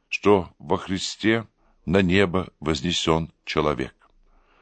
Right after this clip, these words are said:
что человек приобщен к небесной правде. И это значит, вернулся к Богу, к знанию Бога и в Нем к единственно подлинной и потому вечной жизни.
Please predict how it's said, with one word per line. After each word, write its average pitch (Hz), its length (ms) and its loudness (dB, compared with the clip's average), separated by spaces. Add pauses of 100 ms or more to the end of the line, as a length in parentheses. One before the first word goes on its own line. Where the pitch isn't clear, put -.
что - 160 -4
человек 117 580 6
приобщен 117 760 2
к - 120 -16
небесной 107 580 -2
правде. - 520 -2 (560)
И 85 60 -4
это 92 160 -6
значит, 98 500 0
вернулся 104 720 0
к 95 140 -6
Богу, 71 540 -2 (540)
к 64 120 -14
знанию 110 580 2
Бога 87 480 -2 (640)
и 82 100 -4
в 78 100 -4
Нем 95 300 4
к - 80 -16
единственно 107 680 0
подлинной 101 800 2 (380)
и 80 80 -4
потому 85 440 0
вечной 80 680 -4
жизни. - 520 -10